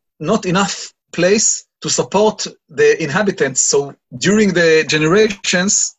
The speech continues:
many people from Greece just, uh, immigrated to other,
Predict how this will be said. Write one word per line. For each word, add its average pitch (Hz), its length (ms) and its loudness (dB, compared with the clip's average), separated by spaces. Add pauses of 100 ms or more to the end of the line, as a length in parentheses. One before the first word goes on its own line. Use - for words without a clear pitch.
(340)
many 202 340 0
people 220 360 0 (280)
from 156 280 -6
Greece 190 540 0 (300)
just, 185 440 -2
uh, 156 720 2 (200)
immigrated 190 840 0 (380)
to 175 80 -4 (160)
other, 190 540 0